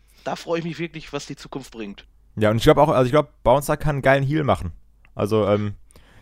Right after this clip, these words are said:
Speaker 2: wir haben ja gesagt, so, ah, Face und so manchmal ist ein bisschen schwierig. Auch so gerade mit, mit den Promos, das ist jetzt alles nicht so pralle. Aber ich glaub, Bouncer kann es hinbekommen, dass er richtig, richtig krass gehasst wird.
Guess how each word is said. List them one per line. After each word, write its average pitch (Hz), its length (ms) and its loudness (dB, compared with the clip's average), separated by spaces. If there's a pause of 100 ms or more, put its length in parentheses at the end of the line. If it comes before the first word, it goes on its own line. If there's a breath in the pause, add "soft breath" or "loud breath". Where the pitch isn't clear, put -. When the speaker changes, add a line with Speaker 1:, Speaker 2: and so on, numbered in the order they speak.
(100)
Speaker 2:
wir 110 60 0
haben 117 80 2
ja 110 40 4
gesagt, 117 200 -2
so, 113 100 -2
ah, 110 220 4
Face 127 440 -2
und 131 80 -6
so 123 60 -6
manchmal 123 320 -4
ist 107 100 -8
ein 117 100 -6
bisschen 101 200 -8
schwierig. 147 640 -2 (380 soft breath)
Auch 110 140 -2
so 117 160 0
gerade 110 260 6
mit, 113 160 0
mit 110 140 -2
den 101 120 -2
Promos, 127 460 2
das 101 160 -4
ist - 100 -14
jetzt 120 140 -6
alles 117 220 -4
nicht 127 100 -8
so 107 100 -4
pralle. 131 460 0 (420 soft breath)
Aber 110 140 -4
ich - 100 -4
glaub, 147 280 2 (340)
Bouncer 156 460 2 (240)
kann 143 220 0
es 135 100 -6
hinbekommen, 147 420 -2
dass 127 140 -2
er 131 80 -4
richtig, 143 300 -8
richtig 143 260 -10
krass - 240 -6
gehasst 123 420 0
wird. 92 300 -2